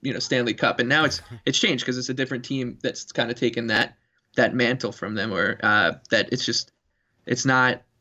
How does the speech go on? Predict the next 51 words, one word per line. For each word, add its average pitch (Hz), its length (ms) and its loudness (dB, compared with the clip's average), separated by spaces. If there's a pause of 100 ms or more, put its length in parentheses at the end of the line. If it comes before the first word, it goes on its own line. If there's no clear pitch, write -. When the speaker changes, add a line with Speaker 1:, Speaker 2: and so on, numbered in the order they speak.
Speaker 1:
it's, - 280 -4 (340)
it's, 123 160 -4
they're 131 140 4
just 123 180 -2
not 127 240 2
the - 60 -12
same. 117 500 -2 (140)
It's, 127 140 -2
I - 80 2
just 139 140 2
don't 139 120 0
have 127 140 0
that 123 140 0
same 123 300 -2
visceral 123 400 -2
feeling 101 380 -4
for 85 200 -2
'em. 127 140 -6 (320)
Speaker 2:
Yeah, 113 200 -12 (120)
no, 131 200 -8
for - 120 -16
sure. 127 300 -10 (200)
It's 95 160 -18
for 123 120 -18
sure. 107 280 -12
It's, 98 300 -16
uh, 101 160 -14 (480)
it, 127 180 -12
that's 139 220 -4
the 143 60 -6
way 131 120 -2
it 120 60 -2
is. 131 160 -2
And 123 80 -4
again, 127 360 4
I 139 80 -2
mean, 135 220 -2
in 151 140 -2
a 143 60 0
way, 180 200 4
that's 147 200 0
a 147 40 -8
good 135 240 -2
thing. 139 320 -2 (100)
<laughs> - 80 -8
That's 165 320 2
what - 100 -10
I'm 170 100 -4
saying. 151 360 -2
Like, 131 220 -8
it's, 123 180 -12